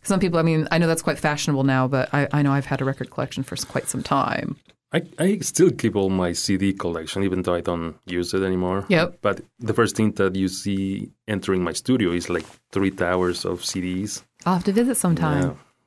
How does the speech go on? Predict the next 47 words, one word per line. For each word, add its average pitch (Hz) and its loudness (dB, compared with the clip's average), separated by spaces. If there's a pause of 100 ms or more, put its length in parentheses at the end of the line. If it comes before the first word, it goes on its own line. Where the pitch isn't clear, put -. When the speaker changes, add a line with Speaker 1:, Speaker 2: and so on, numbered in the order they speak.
(160)
Speaker 1:
I'll 175 -6
have 98 0
to 98 2
Speaker 2:
Mm-hmm. 107 2 (160)
Speaker 1:
visit. - 0
Speaker 2:
Yeah, 110 4
Speaker 1:
<laughs> 110 0
Like, 233 4
Speaker 2:
anytime. 240 0
Speaker 1:
I've, - -2
was 240 2
that, 247 0 (200)
that's, 233 0
uh, 208 2
I've, 208 -2 (460)
your 208 4
studio 226 4
is, 180 2 (140)
uh, 175 2
where 175 2
you, 175 2 (200)
at 165 0
your 165 4
house, - 0
correct? - -2
Speaker 2:
Yeah. - 2 (160)
Speaker 1:
Yeah. 240 2
Speaker 2:
Mm-hmm. 92 0
Speaker 1:
I 175 2
haven't 185 0
really 170 4
gone 156 2
in 151 2
that 143 0
space - -2
yet. 113 2
I've 147 2
Speaker 2:
Yeah. 170 2
Speaker 1:
been 170 6
to 165 0
the 165 4
location, 151 2
but 135 0
I 139 2
haven't 110 2
Speaker 2:
Mm-hmm. - 2
Speaker 1:
just - 0